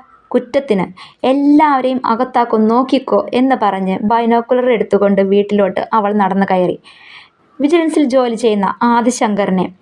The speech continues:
അവരുടെ ഫാമിലി ഫ്രണ്ട് കൂടിയാട്ടോ, വിളിച്ചു പറഞ്ഞു. ആദി നേരിട്ട് വന്ന് കേസ് അന്വേഷിച്ചു. ഇതിൽ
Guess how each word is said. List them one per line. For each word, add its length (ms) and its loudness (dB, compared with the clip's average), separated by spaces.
അവരുടെ 200 -2
ഫാമിലി 400 -2
ഫ്രണ്ട് 280 -2
കൂടിയാട്ടോ, 520 -2
വിളിച്ചു 360 0
പറഞ്ഞു. 300 -2
ആദി 440 0
നേരിട്ട് 380 2
വന്ന് 320 -2
കേസ് 280 0
അന്വേഷിച്ചു. 540 0
ഇതിൽ 360 0